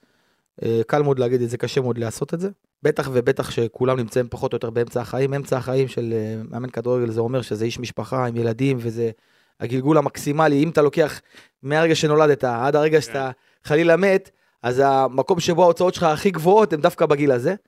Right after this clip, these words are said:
Speaker 1: אה, ולא יהיה, זה לא קל, אבל זה מה שצריך לעשות, כי אז זה מקל עליך לקבל החלטות יותר טובות, זה מקל עליך, אה, לאזן את הלחץ.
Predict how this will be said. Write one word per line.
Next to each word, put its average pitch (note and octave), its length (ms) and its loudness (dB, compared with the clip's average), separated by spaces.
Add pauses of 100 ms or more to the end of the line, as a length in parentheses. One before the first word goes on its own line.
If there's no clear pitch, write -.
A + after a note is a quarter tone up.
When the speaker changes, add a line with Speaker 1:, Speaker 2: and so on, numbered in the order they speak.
(680)
Speaker 1:
אה, B2 720 4
ולא C3 800 4
יהיה, E3+ 120 6 (140)
זה C3 160 2
לא E3+ 140 4
קל, C#3 220 0
אבל C#3 180 2
זה D3+ 140 0
מה F3+ 60 2
שצריך - 220 -2
לעשות, C3+ 240 0
כי D#3 120 0
אז D#3+ 80 0
זה E3+ 60 -2
מקל F#3+ 320 0
עליך C#3 260 0 (500)
לקבל C#3 280 0
החלטות C3 300 -2
יותר D#3 180 0
טובות, D3 520 2 (320)
זה B2+ 140 0
מקל C3 280 2
עליך, C#3 260 2
אה, A#2+ 420 0
לאזן A#2+ 320 0
את B2 100 -8
הלחץ. D3+ 560 -2